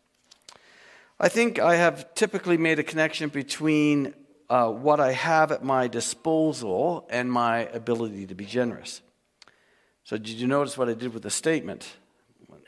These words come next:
and how I think about generosity? I drew a connecting line between what I have and what I'm able to be generous with. And you may think that makes sense because I can't be generous with what I don't have.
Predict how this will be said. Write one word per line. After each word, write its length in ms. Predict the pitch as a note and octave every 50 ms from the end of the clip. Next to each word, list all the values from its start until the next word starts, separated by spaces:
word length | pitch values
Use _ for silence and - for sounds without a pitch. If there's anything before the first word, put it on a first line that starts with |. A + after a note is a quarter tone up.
| - - - -
and 120 | A2+ A2
how 200 | A2 B2 B2 A#2+
I 60 | A2+
think 180 | G#2 B2+ A#2 A#2
about 160 | A2 A2+ F#2+
generosity? 840 | F#2+ A#2 A2+ G#2+ G#2+ G2+ G#2 G#2 A2 A2 A2 - - - D2 - - _
I 80 | - G#2+
drew 240 | A2+ B2+ D3 D#3 D3
a 60 | C#3+
connecting 640 | D3+ - C#3+ D3 D#3+ F#3 - - - D#3+ D#3 D3 C3+
line 580 | B2 G#2+ G2 F#2+ G2 G#2+ C#3 G3+ A#3 A#3 - - - - - - - - _
between 400 | - C3 - - E3 D#3+ D3+ D3+
what 220 | D3 D#3+ E3 E3+ F#3
I 140 | F#3+ F#3+
have 600 | F3+ D#3 D3+ C#3+ B2+ B2 G#2+ G2+ G#2+ C3+ D3 - D3+ -
and 180 | - B2+ C3 B2+
what 140 | C3 C3
I'm 220 | C3 B2+ B2 B2 - -
able 300 | C3+ D#3 E3+ E3 E3 D3+
to 80 | D#3
be 140 | B2+ C3 B2+
generous 520 | A#2 A#2+ D3 C#3+ C#3+ C#3+ C3+ B2 - -
with. 320 | - A2 D2+ C#2 - - - _ _ _ _ _ _ _ _ _ _ - - - - - - -
And 160 | - D3+ F3
you 100 | G3+ A3
may 460 | A3 G#3+ G#3+ G3+ G3 F#3+ F3 - - - - - _ -
think 180 | D#3+ E3+ E3
that 160 | D#3+ D#3 - D3+
makes 240 | D#3+ D3+ - -
sense 340 | - E3 C#3+ C#3 D#3 - -
because 520 | - - D#3 C#3+ - E3 D#3 D#3 D3 C#3 -
I 100 | C#3 D#3
can't 320 | - F3 F3 F3 E3+ E3
be 80 | E3+ E3
generous 480 | D#3 D#3+ D#3 D3+ D3 D3 C#3+ D3 - -
with 280 | - C#3 C#3 C3 B2+ - - _ _ _ _ _
what 200 | _ C3 B2+ A#2+
I 80 | A#2 A#2
don't 180 | A2 A2 G2 G3
have. 340 | - G2+ E2 B1 - -